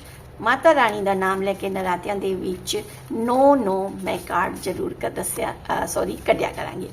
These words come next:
ਅੱਜ ਵੀ ਮੈਂ ਨੌ ਕੱਢਾਂਗੀ, ਠੀਕ ਹੈ। ਅ, ਇੱਕ, ਠੀਕ ਹੈ, ਮੈਨੂੰ ਨਹੀਂ ਪਤਾ ਕਿਹੜੇ ਕਿਹੜੇ ਆ ਰਹੇ ਹੈ ਬਈ, ਠੀਕ ਹੈ। ਦੋ, ਤਿੰਨ,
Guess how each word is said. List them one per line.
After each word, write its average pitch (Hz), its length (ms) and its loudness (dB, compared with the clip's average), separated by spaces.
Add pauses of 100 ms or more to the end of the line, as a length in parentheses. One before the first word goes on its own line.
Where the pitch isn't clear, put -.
ਅੱਜ 196 140 -8
ਵੀ 208 120 -6
ਮੈਂ 202 140 -2
ਨੌ 190 220 -2
ਕੱਢਾਂਗੀ, 185 440 -4 (380)
ਠੀਕ - 220 -4
ਹੈ। 302 100 4
ਅ, - 1000 -6 (1200)
ਇੱਕ, - 340 -6 (760)
ਠੀਕ - 240 -14
ਹੈ, 170 80 -8 (1800)
ਮੈਨੂੰ 214 240 -10
ਨਹੀਂ 220 200 -6
ਪਤਾ 262 260 -4
ਕਿਹੜੇ 240 260 -4
ਕਿਹੜੇ 214 260 -4
ਆ 185 140 2
ਰਹੇ 196 140 -4
ਹੈ 196 120 -8
ਬਈ, 190 180 -4 (440)
ਠੀਕ - 220 -10
ਹੈ। 247 100 -4
ਦੋ, 202 420 -4 (3250)
ਤਿੰਨ, 208 320 -4